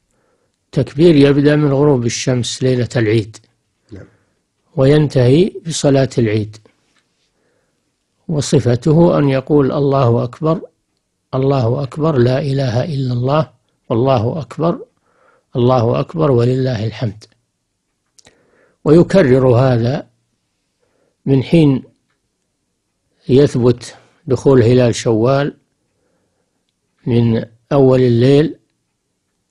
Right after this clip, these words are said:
Speaker 1: إلى آخره، إلى أن يخرج لصلاة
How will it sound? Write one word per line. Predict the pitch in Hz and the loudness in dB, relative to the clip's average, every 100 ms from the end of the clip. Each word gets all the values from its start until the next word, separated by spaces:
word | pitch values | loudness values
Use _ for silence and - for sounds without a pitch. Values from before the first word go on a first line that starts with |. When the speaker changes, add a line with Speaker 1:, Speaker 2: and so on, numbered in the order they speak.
| _ _ | _ _
Speaker 1:
إلى | 202 156 | 2 4
آخره، | 147 147 - 151 135 123 131 | 2 0 2 2 2 2 0
إلى | - 190 147 143 | 0 2 2 2
أن | 139 135 262 196 | 0 -2 -6 -4
يخرج | 147 - 135 123 123 | -4 -2 -4 -4 -4
لصلاة | 135 - 127 139 | -6 -6 -6 -4